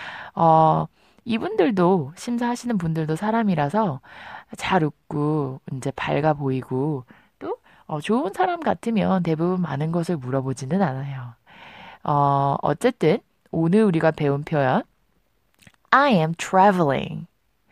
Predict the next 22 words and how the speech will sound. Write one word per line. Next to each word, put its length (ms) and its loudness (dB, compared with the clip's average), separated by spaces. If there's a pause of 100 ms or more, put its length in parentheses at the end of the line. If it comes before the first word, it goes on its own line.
(420)
I 280 2
am 240 2
traveling. 880 2 (420)
그리고 520 2 (520)
I 260 4
am 220 4 (100)
on 140 4
a 60 0
trip. 380 0 (1160)
I 280 4
am 280 2
on 140 4
a 60 2
trip. 540 0 (480)
출장 420 0
중이라면 500 2 (340)
I 260 4
am 200 4 (120)
on 160 4
a 60 4
business 420 0
trip. 360 -10